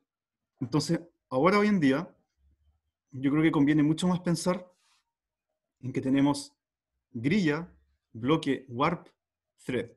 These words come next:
en vez de tener grilla, bloque, thread. Recordemos que a nivel de warp se pueden hacer muchas cosas.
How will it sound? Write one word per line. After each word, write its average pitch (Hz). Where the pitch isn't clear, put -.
en 117
vez 143
de 147
tener 139
grilla, 160
bloque, 147
thread. 110
Recordemos 143
que 165
a 147
nivel 143
de 143
warp 151
se -
pueden 147
hacer 135
muchas 185
cosas. -